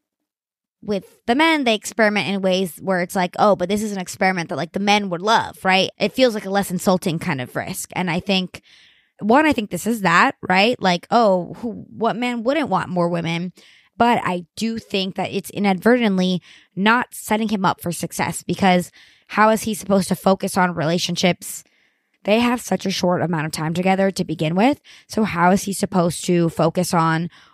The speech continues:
all these people that he already has the highest number of women, <laughs> you know, already for eight weeks. And then you're constantly throwing in new girls, like, constantly. Like, how is that supposed to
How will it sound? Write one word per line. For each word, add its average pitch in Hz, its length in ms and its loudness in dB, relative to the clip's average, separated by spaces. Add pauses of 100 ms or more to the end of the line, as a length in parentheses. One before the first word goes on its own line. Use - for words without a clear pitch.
all 170 160 4
these 175 160 0
people 165 680 0 (280)
that 190 100 -2
he 190 80 2
already 185 280 4
has 170 340 2
the 175 100 -6
highest 180 420 0
number 175 480 0 (460)
of 170 160 0
women, 151 540 -4
<laughs> - 60 -20
you 208 340 -4
know, 190 120 2
already 196 640 2 (640)
for 208 280 4
eight 190 200 0
weeks. 190 400 -2 (300)
And 196 160 2
then 190 120 0
you're 180 100 0
constantly 175 600 -2
throwing 165 420 4
in 165 360 -4
new 175 240 4
girls, - 600 -2 (380)
like, 147 140 -6
constantly. 185 640 0
Like, - 100 -20
how 185 220 4
is 180 80 2
that 147 180 -2
supposed 175 460 -2
to 165 420 2